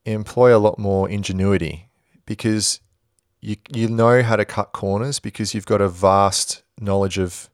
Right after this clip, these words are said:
softwares. You're kind of forced to, to learn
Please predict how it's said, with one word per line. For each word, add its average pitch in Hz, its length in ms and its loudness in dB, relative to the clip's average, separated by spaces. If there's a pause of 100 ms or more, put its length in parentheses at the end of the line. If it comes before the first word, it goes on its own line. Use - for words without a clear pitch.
softwares. 104 720 0 (560)
You're 113 120 -2
kind 165 240 0
of 143 80 0
forced 135 500 0
to, 98 340 0 (100)
to 107 180 -2
learn 104 680 2